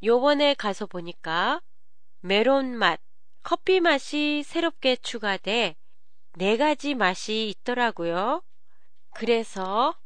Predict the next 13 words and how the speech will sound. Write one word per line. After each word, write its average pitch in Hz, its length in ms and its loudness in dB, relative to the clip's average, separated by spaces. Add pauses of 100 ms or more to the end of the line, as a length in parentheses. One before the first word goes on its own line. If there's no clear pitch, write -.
(240)
시험 381 440 2
삼아 185 580 0 (320)
네 208 220 4
가지 302 420 4
종류의 254 600 0
맛을 240 540 -2 (320)
다 214 360 2
사서 240 640 0 (560)
마셔보고 214 920 2 (480)
맛을 262 600 0
비교해봤어요. 240 1300 2 (760)
메론 240 480 4
맛은 285 680 0